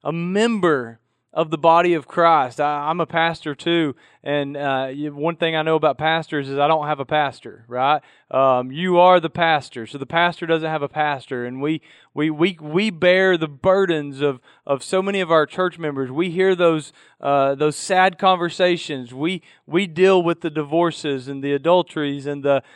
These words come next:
and the depression and, and, and, and, and the, the drug-addicted grandchildren and children and, and all, and all of these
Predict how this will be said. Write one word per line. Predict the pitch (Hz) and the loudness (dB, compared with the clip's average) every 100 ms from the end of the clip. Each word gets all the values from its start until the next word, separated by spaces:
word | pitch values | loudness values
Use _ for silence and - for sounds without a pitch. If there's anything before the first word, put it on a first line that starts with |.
| _ | _
and | 143 143 | -8 -4
the | 143 | -4
depression | 139 - 202 190 - 180 156 | -6 -2 0 0 -2 -2 -2
and, | 143 135 _ _ - | -4 -8 _ _ -10
and, | 143 151 | -6 -2
and, | 156 147 | -2 -4
and, | 156 151 151 | -4 -6 -6
and | 151 139 | -6 -2
the, | 139 | -4
the | 135 139 | -4 -6
drug-addicted | 160 175 180 165 175 165 170 143 | 0 0 0 -2 -2 -4 -8 -4
grandchildren | 170 170 175 - 170 156 151 147 | -2 -2 -6 -2 0 0 -2 -2
and | 143 131 | -6 -8
children | - 165 160 156 | -6 -4 -4 -6
and, | 143 139 135 | -8 -12 -14
and | 113 139 - - | -14 -16 -16 -18
all, | - 160 131 | -8 -6 -6
and | 170 156 | -8 -4
all | 151 196 240 240 | 4 6 8 8
of | 208 | 4
these | 220 185 | -2 -8